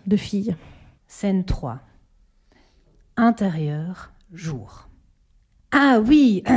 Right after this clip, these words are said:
Speaker 2: <clears throat> Mario. Donc, nous, le corps enseignant, tenons à vous féliciter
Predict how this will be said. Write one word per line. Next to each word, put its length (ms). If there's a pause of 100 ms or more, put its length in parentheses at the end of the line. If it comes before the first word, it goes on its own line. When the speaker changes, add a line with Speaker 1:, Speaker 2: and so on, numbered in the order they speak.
(260)
Speaker 2:
<clears throat> 380
Mario. 520 (240)
Donc, 360
nous, 260
le 120
corps 240
enseignant, 640
tenons 460
à 120
vous 160
féliciter 800